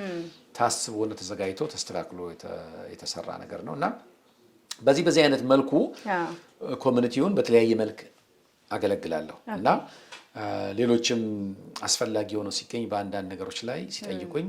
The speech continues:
Speaker 2: ማድረግ የምችለውን በራሴ በኩል አስተዋጽኦ አድርጋለሁ። ግን እንዳልሽው በጣም ኢምፖርታንት ነው የህብረተሰብ
Speaker 1: ም።
Speaker 2: እድገት የሚመጣው እና
Speaker 1: የ-
Speaker 2: የተመለከትኩት ነገር ምንድን ነው?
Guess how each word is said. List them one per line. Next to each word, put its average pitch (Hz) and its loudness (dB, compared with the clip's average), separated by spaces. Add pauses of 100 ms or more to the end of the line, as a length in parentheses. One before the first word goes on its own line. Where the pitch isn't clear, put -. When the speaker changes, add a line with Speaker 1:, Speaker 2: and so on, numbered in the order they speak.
(200)
Speaker 2:
ማድረግ 98 -8
የምችለውን 87 -12
በራሴ 90 -8
በኩል 87 -10 (400)
አስተዋጽኦ - -6
አድርጋለሁ። 87 -10
ግን 131 -2
እንዳልሽው 107 0
በጣም 98 -4
ኢምፖርታንት 90 -12
ነው 80 -14
የህብረተሰብ - -6
Speaker 1:
ም። - -6
Speaker 2:
እድገት - -6
የሚመጣው 87 -8
እና 120 0 (340)
Speaker 1:
የ- 180 -8 (280)
Speaker 2:
የተመለከትኩት 135 2
ነገር 120 2
ምንድን 147 -4
ነው? 226 -4